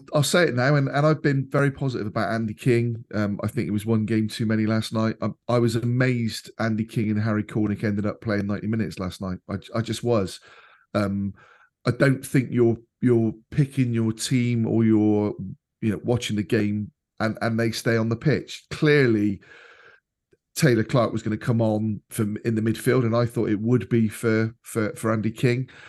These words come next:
Um, I'll have, I'll have to be honest to say, from where, where we were, the driving rain, I'm not even sure I know where Andy King ended up playing. I, I've got a feeling that we ended up going to a different shape with him moving into the back four, Cam going left, and then Jay pushing on.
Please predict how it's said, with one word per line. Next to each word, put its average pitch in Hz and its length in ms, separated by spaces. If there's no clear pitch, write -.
Um, 120 240
I'll 151 120
have, 175 200
I'll 160 80
have 175 140
to - 80
be 175 80
honest 147 220
to 135 60
say, 101 400
from 113 200
where, 143 200
where 147 240
we 147 180
were, 120 300
the 117 100
driving 120 460
rain, 117 420
I'm 156 140
not 202 160
even 156 160
sure 131 320
I 127 120
know 127 200
where 123 180
Andy 123 160
King 117 280
ended 113 180
up 113 160
playing. 101 480
I, 135 100
I've 135 140
got 170 140
a 135 40
feeling 170 720
that 131 260
we 131 140
ended 127 200
up 123 120
going 120 500
to 143 80
a 131 40
different 147 340
shape - 200
with 110 160
him 139 300
moving 127 300
into 123 180
the 120 80
back 117 240
four, 113 380
Cam 127 360
going 117 300
left, 117 340
and 113 120
then 110 160
Jay 113 240
pushing 117 360
on. 120 360